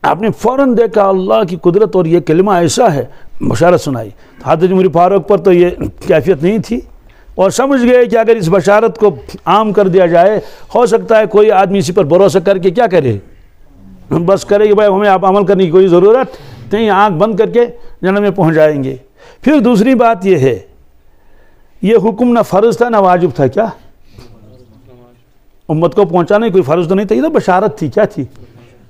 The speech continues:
बशारत को पहुँचाना कोई फ़र्ज भी नहीं है।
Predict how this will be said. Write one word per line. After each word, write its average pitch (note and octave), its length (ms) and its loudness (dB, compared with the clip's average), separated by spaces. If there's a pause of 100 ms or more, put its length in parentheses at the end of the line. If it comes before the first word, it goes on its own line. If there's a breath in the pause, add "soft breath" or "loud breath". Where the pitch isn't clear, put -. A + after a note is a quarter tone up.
(400)
बशारत F#3 480 0
को C4+ 80 0
पहुँचाना G#3 420 0
कोई A#3 160 0
फ़र्ज D#3 240 0
भी E3+ 120 2
नहीं F#3 220 0
है। E3 100 2